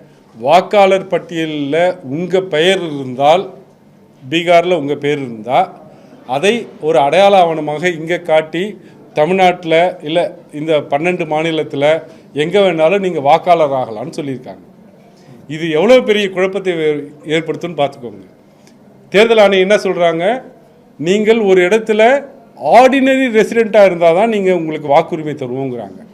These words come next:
அதாவது, ஒரு இடத்துல சாதாரணமாக குடியிருப்பவராக இருந்தால் நீங்கள் வாக்காளராக இருக்க தகுதி உடையவர். அது தேர்தல் ஆணையம் சொல்லல, சட்டமே அதான் சொல்லுது.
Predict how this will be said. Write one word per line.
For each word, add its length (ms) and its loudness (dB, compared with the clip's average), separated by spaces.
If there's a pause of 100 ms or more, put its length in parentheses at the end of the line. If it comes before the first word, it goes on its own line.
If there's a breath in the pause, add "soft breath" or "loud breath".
(180)
அதாவது, 540 -2 (240 loud breath)
ஒரு 240 0
இடத்துல 300 0
சாதாரணமாக 1120 4
குடியிருப்பவராக 800 0
இருந்தால் 560 -2 (580 soft breath)
நீங்கள் 300 2
வாக்காளராக 680 2
இருக்க 280 -6
தகுதி 500 -6 (140)
உடையவர். 360 -8 (320 soft breath)
அது 140 0
தேர்தல் 300 6
ஆணையம் 340 4
சொல்லல, 360 -6 (180)
சட்டமே 480 0
அதான் 320 2
சொல்லுது. 240 -12